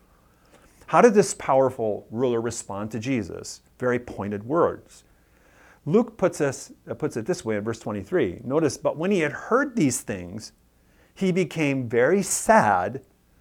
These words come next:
for he was extremely rich." Hmm. Now, while this very rich leader had externally lived an impressive life, I'm sure, Jesus looks to his inner world, and it's anything but impressive.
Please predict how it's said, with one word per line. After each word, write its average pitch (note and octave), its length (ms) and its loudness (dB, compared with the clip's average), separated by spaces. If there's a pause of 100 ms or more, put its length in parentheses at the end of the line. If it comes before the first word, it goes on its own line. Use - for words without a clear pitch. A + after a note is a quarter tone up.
(140)
for E3 220 6
he D#3 140 2
was D3+ 300 4
extremely A#2 880 -6 (160)
rich." B2 580 -4 (1400)
Hmm. C#3 180 -12 (880)
Now, F3+ 100 6
while F3+ 180 10
this A3 180 8
very A#3+ 280 4
rich - 300 -2
leader A#2 220 0
had C3 300 -2
externally G#3 800 0
lived C#3 400 6
an A2 140 -4
impressive A2 540 0
life, G#2 320 0
I'm E2+ 140 -12
sure, D3+ 540 -2 (1160)
Jesus A3+ 500 0
looks D#3 240 0
to D3+ 120 -2
his C3+ 160 0
inner A2+ 160 0
world, G#2+ 540 2 (340)
and D#3 160 0
it's E3+ 280 -4
anything G#3+ 440 0
but C3+ 140 2
impressive. - 640 -4